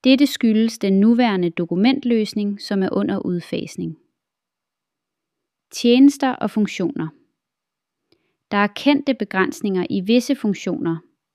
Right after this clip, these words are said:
herunder betalingskort, konto- og investeringsfunktioner, som forventes forbedret gennem kommende opdateringer.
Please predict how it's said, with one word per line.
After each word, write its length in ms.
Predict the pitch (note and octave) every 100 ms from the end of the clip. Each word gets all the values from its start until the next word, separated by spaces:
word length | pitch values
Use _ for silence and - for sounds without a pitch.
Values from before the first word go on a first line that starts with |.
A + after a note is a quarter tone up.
| _
herunder 580 | - C4 - G3 -
betalingskort, 1080 | F3+ - E3+ C4 C4+ B3+ A#3+ - - G3 G3+ _ _ _ _ _ -
konto- 640 | - G#3+ A3+ C#4+ B3+ -
og 140 | - -
investeringsfunktioner, 1300 | F#3 E3+ E3 C#4+ C#4+ B3+ - A3 - A3 - G3 F#3 _ _ _ _
som 220 | - G3+
forventes 540 | - F#3 G3+ - G3
forbedret 600 | - F3 B3+ C4+ C4 A#3+
gennem 260 | A#3 G#3 G#3
kommende 480 | - F#3 F#3 G3+ -
opdateringer. 680 | E3+ - E3+ E3+ - -